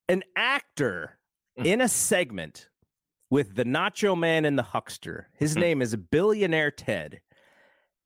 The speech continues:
Speaker 1: And he uses this segment, it's a series of segments that lead up to WrestleMania, to call out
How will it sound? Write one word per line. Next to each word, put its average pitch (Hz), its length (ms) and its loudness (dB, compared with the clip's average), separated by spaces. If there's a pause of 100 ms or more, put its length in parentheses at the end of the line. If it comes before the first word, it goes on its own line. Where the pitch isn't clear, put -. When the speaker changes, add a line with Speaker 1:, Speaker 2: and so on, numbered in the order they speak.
(260)
Speaker 1:
And 151 120 0
he 190 180 -2
uses 277 580 4
this 190 260 2
segment, 110 560 -2 (420)
it's 143 140 -2
a 226 60 4
series 254 420 2
of 139 100 0
segments 120 460 0
that 107 140 0
lead 117 200 2
up 110 140 0
to 101 80 -4
WrestleMania, 90 680 -2 (920)
to 165 180 2
call 220 400 2
out 151 340 2